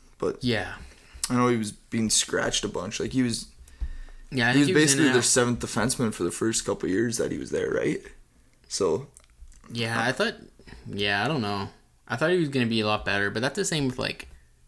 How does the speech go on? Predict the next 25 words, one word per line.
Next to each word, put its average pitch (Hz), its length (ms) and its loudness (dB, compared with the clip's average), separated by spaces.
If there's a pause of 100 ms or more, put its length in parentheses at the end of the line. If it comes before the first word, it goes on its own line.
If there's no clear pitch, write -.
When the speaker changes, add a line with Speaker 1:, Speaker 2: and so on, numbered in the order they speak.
(120)
Speaker 2:
Ryan 101 320 0
Ellis. 92 520 -2 (580)
Like, 110 140 -2
these 113 180 2
guys 123 240 2
have, 123 160 0
like, 101 280 -2 (760)
they 101 140 -4
play 120 240 0
amazing 98 480 -2
during 92 240 -4
the 92 80 -6
World 95 200 -4
Juniors, 95 380 -4
and 92 140 -6
then 92 200 -4
when 92 120 -6
they 95 80 -6
make 98 180 -6
it - 80 -16
to - 60 -20
the - 80 -10
N 87 160 -2
H 82 160 -6
L, 50 300 -4